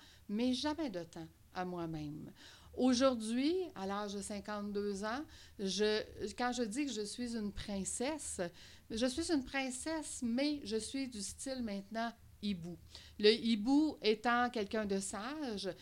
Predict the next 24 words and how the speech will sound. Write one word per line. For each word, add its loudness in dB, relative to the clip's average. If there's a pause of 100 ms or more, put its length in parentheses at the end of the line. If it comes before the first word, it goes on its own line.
(160)
quelqu'un 2
qui -4
tourne 4
la 4
tête 2
de 6
tous -2
les -2
côtés, -4 (240)
qui 2
regarde 2
tous -4
les -2
avantages, -2
tous -6
les -2
inconvénients, -4 (300)
qui 2
désire 0 (180)
en 2
faire 0 (760)
plus, 0 (340)
mais -4 (220)
avec -4